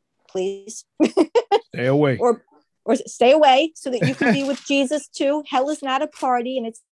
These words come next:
Speaker 1: not what the, with, with, what the multi-billion dollar movie industry tells you the devil is and hell is. It's, it's real. It's really a place.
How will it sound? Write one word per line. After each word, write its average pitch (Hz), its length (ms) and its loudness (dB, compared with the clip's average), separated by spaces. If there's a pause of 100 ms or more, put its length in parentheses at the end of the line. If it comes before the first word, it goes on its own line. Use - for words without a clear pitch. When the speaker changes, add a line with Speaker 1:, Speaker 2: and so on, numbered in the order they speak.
(100)
Speaker 1:
not 220 200 -6
what 240 180 -4
the, 247 180 0 (320)
with, 214 300 -2
with, 220 260 -2
what 208 180 -6 (380)
the 190 140 -6
multi-billion 233 1000 -2
dollar 208 380 -4
movie 220 400 -4
industry 214 500 -6
tells 208 340 -2
you 208 200 -2 (300)
the 214 80 -2
devil 208 340 0
is 202 160 -2
and 208 140 -10
hell 190 220 -6
is. 240 240 -4 (140)
It's, 220 340 -6
it's 208 200 -8
real. 240 400 2 (140)
It's - 100 -16
really 214 260 -2
a 226 60 -6
place. 220 460 -8